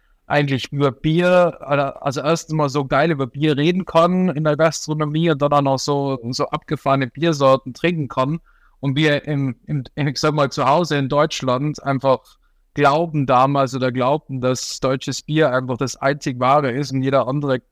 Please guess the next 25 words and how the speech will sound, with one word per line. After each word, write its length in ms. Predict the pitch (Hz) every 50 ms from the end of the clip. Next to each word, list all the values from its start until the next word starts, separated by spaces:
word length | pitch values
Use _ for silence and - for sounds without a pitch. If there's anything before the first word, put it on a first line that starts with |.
| _
äh, 360 | 135 131 127 123 123 120 123 -
kann 260 | - 139 139 151 151
eigentlich, 580 | - 123 127 131 127 120 127 117 - - - - _ _ _ _ _ _ _ _ _ _
kann 200 | - 170 190 208
eigentlich 340 | 175 151 147 147 143 135 127
nix. 460 | 143 156 - - - - - - -
Und 300 | - - 156 151 135 147
das 180 | 156 143 - -
hat 140 | 151 -
uns 160 | 160 170 175 -
so 80 | 165
ein 20 | 147
bisschen 160 | 151 151 143
die 80 | 143
Augen 280 | 127 - 160 175 170 156
geöffnet, 380 | 143 139 151 151 - 175 151 143
dass 140 | 151 139
wir 80 | 156 151
in 80 | 139 131
Deutschland 460 | 135 139 151 170 - - 160 135 -
zwar 140 | 143 139 131
super 360 | 131 175 202 - - 165 139
geiles 320 | 139 131 131 127 120 -
Bier 260 | - - 208 247 208
haben, 360 | 120 107 110 120 131 170 208